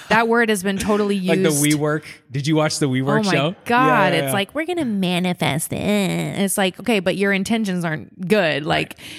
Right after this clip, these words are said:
Speaker 2: Right, right.
Speaker 1: so perspective is a gateway to real manifestation in the most sacred sense of the word, of, like, you
Speaker 2: Sustainable manifestation.
Speaker 1: Sustainable, like, something that you came to this planet to do. And, like, if your life purpose, you,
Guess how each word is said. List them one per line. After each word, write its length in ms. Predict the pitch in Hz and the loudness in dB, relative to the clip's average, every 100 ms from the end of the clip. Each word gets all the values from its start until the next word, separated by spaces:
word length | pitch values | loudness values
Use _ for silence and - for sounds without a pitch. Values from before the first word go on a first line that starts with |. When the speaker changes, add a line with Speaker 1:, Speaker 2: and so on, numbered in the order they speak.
| - | -18
Speaker 2:
Right, 20 | - | -20
right. 60 | - _ - | -20 _ -8
Speaker 1:
so 320 | - 220 208 | 0 4 4
perspective 600 | - 226 - 254 254 269 | 2 0 2 0 2 2
is 120 | 233 190 | 2 2
a 40 | |
gateway 460 | 175 185 175 180 170 | 2 2 4 2 2
to 160 | - | -2
real 320 | 170 180 302 294 | -2 2 4 4
manifestation 840 | 214 180 185 170 175 170 - 170 | 2 2 0 0 0 0 -2 -4
in 80 | 165 | -4
the 60 | 165 | -2
most 280 | 170 165 - | -2 -2 -2
sacred 380 | 170 175 165 | -2 -2 -2
sense 320 | 160 165 165 165 | -2 -2 -2 -2
of 80 | |
the 80 | 156 | -4
word, 340 | 147 143 143 143 | -4 -6 -4 -6
of, 140 | 143 | -6
like, 320 | 139 135 - | -8 -8 -2
you 120 | 185 214 | 2 4
Speaker 2:
Sustainable 460 | 240 170 143 120 107 | 4 2 -2 -2 -4
manifestation. 520 | 98 87 - 92 - | -4 -8 -10 -4 -2
Speaker 1:
Sustainable, 640 | 240 - 226 208 180 151 151 | 0 2 2 2 0 0 -2
like, 220 | 151 147 | -4 -6
something 420 | - 214 202 208 185 | -4 -4 -4 -2 0
that 200 | 170 170 | -2 -2
you 300 | 175 180 170 | -2 0 -2
came 320 | - 190 180 | 0 0 0
to 100 | 180 | 0
this 140 | 170 - | -2 -2
planet 340 | 180 170 160 | -2 -2 -2
to 80 | - | -4
do. 480 | 156 226 233 220 220 - - - - | 0 4 4 4 2 -4 -20 -20 -8
And, 520 | 180 185 175 175 175 - | -2 0 2 0 -2 -4
like, 180 | 165 160 | -2 -2
if 100 | 165 | 0
your 100 | 175 | 0
life 280 | 175 170 170 | 2 0 -2
purpose, 440 | - 170 185 175 - | -2 0 2 2 2
you, 180 | 180 | -2